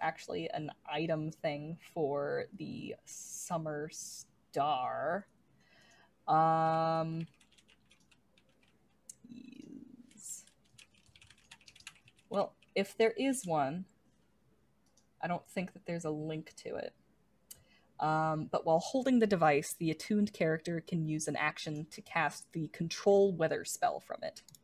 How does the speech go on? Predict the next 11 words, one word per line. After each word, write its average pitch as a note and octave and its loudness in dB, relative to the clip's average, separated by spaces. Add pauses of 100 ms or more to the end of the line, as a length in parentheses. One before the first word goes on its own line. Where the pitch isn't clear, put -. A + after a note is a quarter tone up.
(1000)
So - -6
I C3 0
will F#2+ -4
send D#3 -2 (140)
the D#3+ 0
control D#3 -2
weather D3+ 2
spell - 2 (140)
to - -4
you, D#3 0
Sid. F#3 0